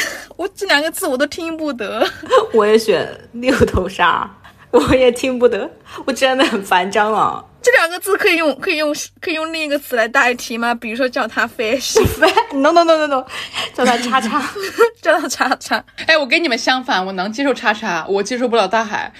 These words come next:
Speaker 3: 我和舅，我们俩上次在那个海上，<laughs> 那个我太害怕了。我现在一到暴-，暴风浪的那种大海的夜晚，我就是很恐怖，我都不敢去海边 <laughs>一直半会儿，我觉得太恐怖了。
Speaker 2: 哦，是的，是的。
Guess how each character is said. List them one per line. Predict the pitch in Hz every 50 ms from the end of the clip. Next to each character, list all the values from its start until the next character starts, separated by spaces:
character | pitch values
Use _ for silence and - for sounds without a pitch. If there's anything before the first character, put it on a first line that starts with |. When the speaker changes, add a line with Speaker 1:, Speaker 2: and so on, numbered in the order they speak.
| - - -
Speaker 3:
我 | - 226 220
和 | 277 277
舅， | - 320 370 339 254 208 - - - -
我 | - 240
们 | 254 311
俩 | 277 202 180
上 | 190 - 277 277
次 | 285
在 | 220 220 185
那 | 214 233
个 | 214 214 202 190 190 - -
海 | - - - 294 - 220
上， | - - 277 277 349 -
<laughs> | - - _ _ -
那 | 339 403 392
个 | 349 320 269
我 | 220 208
太 | 208 - 392 370
害 | - 277 254
怕 | 240 - 339 294 226
了。 | 202 - - - - - - - - - -
我 | 247
现 | 240 -
在 | 311 294
一 | 269
到 | - 285 269
暴-， | 214 - 311 277 240 - - _
暴 | - 285 247
风 | 247 - 262 247 254
浪 | 262 262 247
的 | 220 214
那 | 208
种 | 208 190
大 | 185 247 240
海 | 226 - 175
的 | 160 180
夜 | 202 220 208
晚， | 190 175 175 170
我 | 170
就 | - 214 226
是 | 226 220 -
很 | - - 196
恐 | 208 - 190 160
怖， | 165 175 165 - -
我 | 180
都 | 202 233
不 | 214 -
敢 | 208 196
去 | 190 -
海 | 247 226 180
边 | 185 190 185 226
<laughs> | - 233 214 -
一 | 285
直 | 226 196 196
半 | - 208 208
会 | - - -
儿， | 190 - -
我 | 196 190
觉 | 208
得 | 208
太 | - 277 220
恐 | 226 196 175 175
怖 | 208 190 185
了。 | 180
Speaker 2:
哦， | 175
是 | - - - 208
的， | 185 147 - 190
是 | - - - 160
的。 | 143 - -